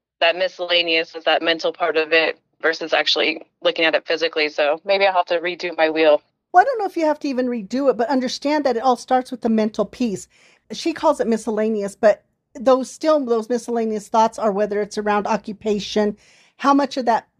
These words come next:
Speaker 2: thought process, like you, your miscellaneous is the thought process around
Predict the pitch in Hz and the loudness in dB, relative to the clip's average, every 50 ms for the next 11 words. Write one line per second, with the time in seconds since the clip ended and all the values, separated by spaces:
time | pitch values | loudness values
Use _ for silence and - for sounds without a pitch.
0 | _ - 254 247 262 - - - 214 208 202 - - 208 202 196 196 - - - | _ 0 2 2 2 0 -2 -2 -2 -2 -2 -4 -4 -4 -4 -4 -4 -8 -6 -2
1 | 233 220 214 202 - 208 202 220 254 269 254 247 233 196 185 - _ _ 240 214 | 0 0 0 -2 -4 -6 -4 -2 -2 -2 -2 -4 -6 -8 -12 -14 _ _ 0 4
2 | 247 247 269 277 254 247 226 233 - 240 220 208 220 226 247 247 233 208 190 185 | 4 4 4 4 0 -2 -2 -2 -4 -4 -2 0 0 0 2 2 2 0 0 0
3 | 185 190 196 - - - - _ _ _ _ _ _ _ - 262 226 214 208 190 | -2 -4 -6 -8 -12 -18 -20 _ _ _ _ _ _ _ 0 2 4 4 4 2
4 | - - _ _ _ _ _ _ _ _ - 233 190 226 208 202 196 165 - _ | -2 -8 _ _ _ _ _ _ _ _ -12 -2 2 4 4 4 2 0 -4 _
5 | _ - 240 247 - - _ - 214 202 196 196 - - 220 202 190 - - 247 | _ 2 2 2 2 -2 _ -4 -4 -4 -4 -4 -6 -4 -4 -4 -4 -4 -6 -4
6 | 220 190 208 202 202 202 202 202 196 196 | -2 0 2 2 2 2 2 0 -2 -4